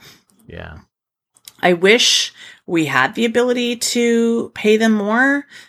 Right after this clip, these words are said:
Speaker 2: but we did take care of them in many other ways with the,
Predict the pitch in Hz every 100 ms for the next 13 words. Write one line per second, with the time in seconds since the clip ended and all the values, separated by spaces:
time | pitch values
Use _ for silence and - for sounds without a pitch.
0 | _ - 160 151 - 190 190 240 240 233
1 | 214 - 170 175 175 165 156 151 151 147
2 | 151 - 131 131 123 - 196 285 320 -
3 | - - - - 156 151 139 139 - 147
4 | 139 135 131 131 127 -